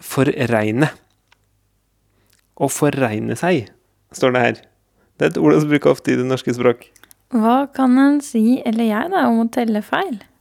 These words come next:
Speaker 1: Oi, oi. «Han forregnet seg på ti rubler», står det som eksempel her.
Speaker 2: <laughs> Hva betyr det?
Speaker 1: At den, eh, bomma, at den, eh, telte ti rubler feil. Kanskje du skulle få at da, kanskje du betalte meg fem hundre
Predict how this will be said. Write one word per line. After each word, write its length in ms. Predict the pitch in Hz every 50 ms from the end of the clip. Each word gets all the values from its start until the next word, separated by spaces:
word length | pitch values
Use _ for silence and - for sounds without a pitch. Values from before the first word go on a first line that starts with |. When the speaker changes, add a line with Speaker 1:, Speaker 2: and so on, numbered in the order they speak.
| _ _ _ 180
Speaker 1:
Oi, 120 | 190 196 180 156 143 139
oi. 180 | 131 120 120 127 127 - - - - - _ -
«Han 140 | 147 143 131
forregnet 560 | - 151 143 135 123 120 123 123 120 - -
seg 180 | - 131 127 -
på 100 | - -
ti 160 | - 135 131 123
rubler», 380 | 123 123 123 - 185 220 170 - - _ _
står 220 | - - - 151 139
det 80 | - -
som 120 | 160 143
eksempel 480 | 131 151 147 - 147 - 131 127 147 147
her. 140 | 127 147 151 147 - _ 185 - _ _ _ - - 277 _ _ _
Speaker 2:
<laughs> 580 | 277 247 - - _ - - - _ _ _ -
Hva 160 | - 247 247 -
betyr 540 | 240 254 262 254 262 - - 254 240 233 254 240
det? 200 | 247 240 277 302 302 277 _ _ _ _ _ _ _ - - - - -
Speaker 1:
At 360 | 262 240 226 - - 220 214
den, 160 | 226 214 208 208
eh, 140 | 208 202 196 190
bomma, 500 | 185 190 175 160 139 135 143 160 160 160
at 100 | 160 -
den, 140 | 156 151 151 151
eh, 440 | 147 147 147 147 147 143 143 147 147 - -
telte 360 | - 156 139 - _ - - -
ti 140 | - - 131 127
rubler 400 | 135 135 131 127 131 131 123 127
feil. 180 | - - 139 143 _ _ _ _ _ _ _ _ _ _ _ _ _ _ _ _ _ _ _ _ _ _
Kanskje 220 | - 196 160 165 160
du 60 | 160
skulle 200 | 151 - 165 156
få 200 | - - 151 147 -
at 100 | 147 139 -
da, 80 | 151 143
kanskje 240 | - 147 135 131 131
du 80 | 131
betalte 320 | 135 - - 120 117 120 117
meg 140 | 123 123 -
fem 120 | - 123
hundre 300 | 120 120 117 120 120 123